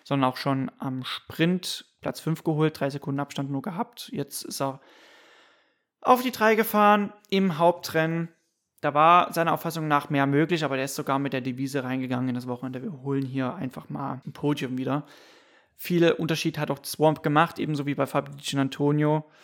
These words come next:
Da konnte man eben nochmal sich setup-technisch nochmal auf was anderes einstellen, auch mit den Daten, die man vielleicht am Vortag noch gewonnen hat.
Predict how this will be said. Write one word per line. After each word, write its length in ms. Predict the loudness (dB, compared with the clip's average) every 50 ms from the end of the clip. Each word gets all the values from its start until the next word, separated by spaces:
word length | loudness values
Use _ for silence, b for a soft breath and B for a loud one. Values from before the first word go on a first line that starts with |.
| B B B B B B B B B B _
Da 140 | -4 -4 -2
konnte 220 | 0 2 2 4
man 160 | 4 4 4
eben 260 | 2 2 2 2 2 2
nochmal 300 | 0 0 0 -2 -2 0
sich 560 | 0 -2 -4 -4 -6 -6 -8 -10 -14 _ _ _ _ _ _ _ _ _ _ _ _ _ _ _ _
setup-technisch 840 | -12 -4 0 2 2 2 2 0 0 -2 -2 -2 -2 -4 -6 -4 -4
nochmal 440 | -4 -2 2 4 4 6 6 4
auf 120 | 4 0 -2
was 140 | -4 -2 -2
anderes 260 | -4 -4 -4 -6 -6
einstellen, 560 | -4 -4 -4 -4 -2 0 0 0 2 0 -2
auch 140 | -4 -4 -6
mit 100 | -6 -4
den 100 | -4 -4
Daten, 300 | -2 -2 -2 -2 -2 -2
die 60 | -2
man 140 | -4 -6 -6
vielleicht 380 | -8 -8 -8 -6 -6 -6 -6
am 120 | -8 -10 -10
Vortag 460 | -8 -8 -8 -6 -6 -8 -8 -8 -10
noch 120 | -12 -10
gewonnen 340 | -10 -8 -6 -6 -4 -4 -2
hat. 200 | -4 -4 -4 b